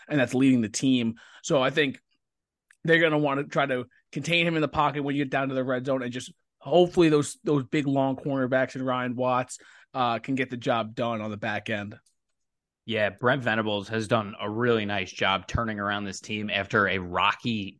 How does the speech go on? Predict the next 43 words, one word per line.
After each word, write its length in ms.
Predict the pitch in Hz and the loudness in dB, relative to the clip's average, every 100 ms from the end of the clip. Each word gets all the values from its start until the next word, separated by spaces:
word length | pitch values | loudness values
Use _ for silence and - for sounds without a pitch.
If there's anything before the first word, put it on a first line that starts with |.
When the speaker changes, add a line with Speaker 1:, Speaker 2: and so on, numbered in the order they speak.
| _ | _
Speaker 2:
first 540 | - - 110 98 - | -20 -4 0 0 -2
season 520 | - 98 101 123 120 98 | -6 -4 -2 -2 -2 -4
with 160 | 131 | -2
them 200 | 131 131 | 0 2
last 280 | 127 120 - | 4 2 0
year. 140 | 131 | -4
Their 140 | 110 92 | -2 0
offense 480 | 107 - 113 98 - - - _ | 0 0 -4 -4 -16 -20 -20 _
was 140 | 104 92 | -12 -4
not 280 | 101 113 | 0 0
very 260 | 117 110 104 | 2 2 2
good 160 | 104 98 | 0 0
last 260 | 98 92 | 0 -2
year. 140 | 101 95 | -4 -4
Gabriel 500 | 107 107 107 101 95 | -2 -2 0 -2 -2
was 140 | 92 | 0
up 160 | 101 101 | 0 0
and 120 | 95 | 0
down, 360 | 95 98 95 92 _ _ _ - | 2 2 0 -6 _ _ _ -10
but 240 | 98 92 | -10 -6
the 60 | 110 | -2
bread 240 | 139 139 | 4 4
and 100 | 120 | 6
butter, 320 | 123 113 107 | 6 6 6
obviously, 480 | 107 101 92 - 101 | 4 2 -4 -6 -6
for 120 | 92 | -6
Brent 240 | 98 104 98 | -2 -2 0
Venables 360 | 101 95 92 | -2 -4 -8
has 120 | 98 | -10
been 180 | 92 101 | -6 -4
his 100 | 95 | -4
defense 420 | - 107 98 95 | 0 -2 0 -2
always. 320 | 101 98 90 104 | 0 2 0 -2
And 120 | 113 | 0
that 180 | 123 120 | 0 0
defense 380 | 131 143 123 | -2 -2 -4
was 160 | 117 104 | -4 -6
pathetic 840 | - 131 - - 92 92 123 120 - - - _ | -2 -2 -2 -6 -4 -2 -2 -6 -16 -20 -20 _
last 320 | 127 120 - | 2 2 2
year. 160 | 131 120 | 4 6
They 80 | 120 | 4
were 240 | 98 95 - | 2 -2 -6
bottom 560 | 82 117 110 98 92 | -2 0 0 -2 -6